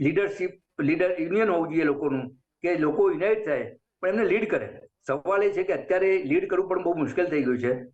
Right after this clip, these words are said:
કારણ કે જે તે સરકારની જે નીતિ છે એના કારણે લીડ કરવું પણ બહુ મુશ્કેલ થઈ ગયું છે. તમને તરત એન્ટી નેશનલ તરીકે, અ, અ, મ, અ, જ-, જાહેર કરી દે અને તમને એના કારણે જેલમાં મૂકી દે.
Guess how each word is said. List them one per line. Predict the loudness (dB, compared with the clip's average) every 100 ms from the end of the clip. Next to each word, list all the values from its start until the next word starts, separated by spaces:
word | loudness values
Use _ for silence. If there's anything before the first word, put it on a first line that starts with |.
| _ -6
કારણ | -4
કે | -2
જે | 0 0
તે | 2 0
સરકારની | 0 0 0 0 -2
જે | -2 -2 -2 -2
નીતિ | -2 -2 -2
છે | 0 0 -4 -14 _ -6
એના | -2 -2 0
કારણે | 0 0 0 -2
લીડ | -2 -2 -2
કરવું | -6 -8
પણ | -6
બહુ | -4 -4
મુશ્કેલ | -4 -2 0
થઈ | -2
ગયું | -2 -4
છે. | -6 -8 _ -6
તમને | -2 0
તરત | 0 0 -2
એન્ટી | -2 -2 -4
નેશનલ | -2 -2 -2
તરીકે, | -2 0 0 0 -4 -12 _ -4
અ, |
અ, | 0 0 -4 -4 -2 0 -2 -6 -14 -4
મ, | -2 0 0 -2 -10 -14
અ, | -16 _ -2 0 0
જ-, | -2 -6 -10 -14 -4
જાહેર | -2 0 -2
કરી | 0
દે | 0
અને | 0 -2
તમને | -2 -2
એના | -2 -2
કારણે | -2 -4 0
જેલમાં | 0 2 0
મૂકી | -2 -2
દે. | 0 -2